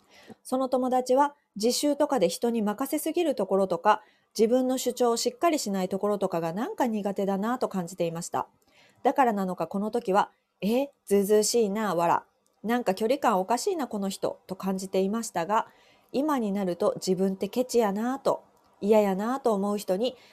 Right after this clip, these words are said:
何かしてあげたいという気持ちが芽生えてきません。これは当たり前のことなんですかね？何かしてあげたら何か自分にいいことあるんですかね？はい、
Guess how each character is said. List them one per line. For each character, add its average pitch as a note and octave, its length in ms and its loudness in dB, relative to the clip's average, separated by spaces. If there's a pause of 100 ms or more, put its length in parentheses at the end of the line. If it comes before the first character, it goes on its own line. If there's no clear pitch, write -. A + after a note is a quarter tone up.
(160)
何 A#3 220 4
か F3+ 140 -2
し - 80 -6
て B3+ 100 0
あ C#4 120 2
げ D4 100 2
た E4 160 2
い E4 80 0
と G#3 100 -2
い F3 140 0
う F3 40 -4
気 F#3+ 100 -6
持 F#3 100 -2
ち F3+ 140 -2
が F3 80 -4
芽 E3+ 100 -4
生 C4 200 2
え C4 60 0
て D#3+ 120 -6
き - 120 -10
ま A3 140 -2
せ A#3+ 180 0
ん。 F3 120 -6 (360)
こ G#3 120 0
れ G#3 80 4
は G3 200 4
当 F#3 60 -4
た A#3 140 -2
り D4 100 2
前 F4 180 -4
の E4 120 -6
こ E4+ 100 -6
と F#4 100 -2
な D#4 140 0
ん G#3+ 60 -2
で F3+ 80 0
す - 100 -10
か E3 100 -8
ね？ F3+ 280 -6 (340)
何 B3 220 0
か F3+ 120 0
し - 120 -6
て G#3 80 0
あ G#3 100 0
げ G#3+ 100 0
た A3 140 2
ら A#3+ 240 2 (140)
何 G#3+ 260 0
か E3+ 80 0
自 F#3+ 160 0
分 G#3+ 220 0
に A3+ 200 -2
い D#4 40 0
い - 40 -10
こ A3 120 0
と - 200 2 (120)
あ C4 80 2
る F#4+ 140 6
ん C#4+ 40 2
で G#3+ 100 2
す - 100 -10
か D#3 120 -12
ね？ G#3+ 420 -2 (440)
は A3 160 2
い、 - 100 -2